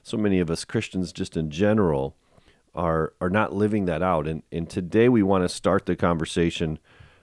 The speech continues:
of understanding that if a man is ever to find out who he is and what he's here for, it starts with understanding that something has gone wrong in our hearts, and we have to recover that.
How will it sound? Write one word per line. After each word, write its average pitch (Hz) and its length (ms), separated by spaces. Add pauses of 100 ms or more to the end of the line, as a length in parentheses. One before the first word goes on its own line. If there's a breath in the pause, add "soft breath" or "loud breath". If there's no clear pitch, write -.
of 82 280
understanding 95 640
that 82 260
if - 160
a 92 60
man 107 360
is 90 300
ever 113 280
to 110 80
find 95 280
out 80 160
who 113 280
he 104 220 (100)
is 95 260
and 78 160
what 87 140
he's 85 160
here 87 240
for, 104 440 (540 soft breath)
it 92 140
starts - 580
with 104 160
understanding 87 600
that 78 120
something 107 480
has 95 140
gone 85 240
wrong 85 280
in 76 80
our 69 120
hearts, 80 320
and 90 80
we 92 80
have 107 280
to - 140
recover 76 460
that. - 220